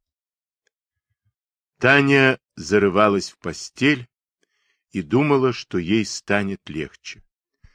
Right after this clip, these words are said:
Но под одеялом вместо темноты и сна были переулок, из которого её только что вывела женщина,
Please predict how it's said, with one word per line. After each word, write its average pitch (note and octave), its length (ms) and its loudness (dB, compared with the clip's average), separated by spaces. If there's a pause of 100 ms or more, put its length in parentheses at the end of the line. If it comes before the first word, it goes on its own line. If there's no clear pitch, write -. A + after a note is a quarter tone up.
(240)
Но A2+ 240 2
под A2+ 220 0
одеялом A#2 840 0 (240)
вместо A2 600 -2
темноты G2+ 600 -4
и E2 40 -6
сна D3 460 -4 (680)
были A#2 600 2 (140)
переулок, A2 840 0 (100)
из - 200 -8
которого A2+ 500 -2
её G#2+ 220 0
только G#2+ 320 -4
что - 240 -8
вывела F#2+ 400 -4
женщина, F2 720 -6